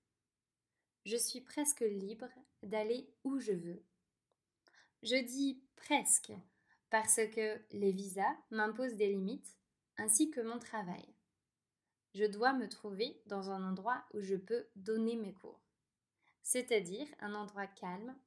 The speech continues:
doté d'une bonne connexion Internet.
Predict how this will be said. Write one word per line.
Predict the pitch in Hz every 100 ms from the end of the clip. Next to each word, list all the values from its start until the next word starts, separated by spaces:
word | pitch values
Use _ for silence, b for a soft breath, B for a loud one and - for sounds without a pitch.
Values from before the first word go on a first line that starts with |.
| -
doté | 196 214 233 240
d'une | 214 208
bonne | 180 254 254
connexion | 240 220 - - 240
Internet. | 214 208 202 180 170 - -